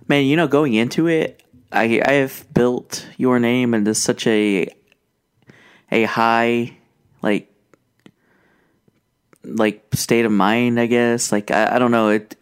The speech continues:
whenever I was asked to contribute to the Cinematropolis for, like, my favorite films of the decade, that was the one animated film that I put for the decade that was my favorite. And so going in, I was like, "I don't know if I'm gonna like this as much." And then by the end of it, I was like, "Man,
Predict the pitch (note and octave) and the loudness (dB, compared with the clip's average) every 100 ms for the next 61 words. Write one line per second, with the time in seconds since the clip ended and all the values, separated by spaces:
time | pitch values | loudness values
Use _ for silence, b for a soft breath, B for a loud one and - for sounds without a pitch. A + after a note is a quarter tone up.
0 | - B2+ B2+ B2+ C3 A#2+ A#2 A2+ A#2 A2+ | -12 -2 0 2 2 2 2 0 0 0
1 | A2 A#2 - A2 G#2+ - A#2 A#2+ A#2 - | 0 0 -4 -4 -4 -2 -2 0 -2 -4
2 | - A2 G#2+ G#2+ A2 A#2+ A2+ G#2 G#2+ A2+ | -4 -2 0 -2 -4 -2 -2 -2 -2 0
3 | A#2+ A2+ - - - B B B B B | -2 -2 -4 -8 -12 B B B B B
4 | B B - A#2+ A2+ A2 G#2+ A#2 A2 A#2+ | B B -4 0 2 2 0 0 -2 2
5 | A#2 - B2 A#2 G#2+ G#2 G2 G#2+ A2 B2 | 0 0 0 0 0 -2 0 -2 -2 -2
6 | A#2 G#2+ A2 G#2 G#2 A2+ G#2+ A2 G#2+ A2 | -2 0 0 0 0 0 2 0 2 0
7 | A2 A2 G#2 - A2+ G#2 G#2 G2 G2+ G2+ | 0 0 0 -2 -2 0 0 0 0 0
8 | - G2 - - F#2+ F#2 F#2+ - F2 D2 | 0 0 -2 -4 -2 -2 -2 -4 -2 -2
9 | G2 G#2 F#2 - G2 F2 F2 E2+ - B | -4 -4 -4 -2 -2 -2 -2 -6 -8 B
10 | B B B B B B A2+ A#2+ A2 B2 | B B B B B B 0 0 2 2
11 | B2 A#2 A#2+ A#2 A2+ A2+ - G2+ G2+ - | 2 2 2 2 0 0 0 0 0 0
12 | E4 D4+ A#3+ E3+ D3+ B2+ C3 B2+ G#2+ - | 0 0 -2 -2 -2 -2 -2 -2 -4 -4
13 | E2+ F2+ C2 - - - G#2+ G#2 G#2+ G#2 | -4 -2 -2 -2 -8 -4 0 0 0 0
14 | G#2 A2+ A2+ G2+ F2 G#2 G2+ F#2+ - A2 | 0 0 0 0 0 0 0 -2 -2 -2
15 | A2 G#2+ A2 A2 A2 A2+ | 0 2 0 0 -2 -4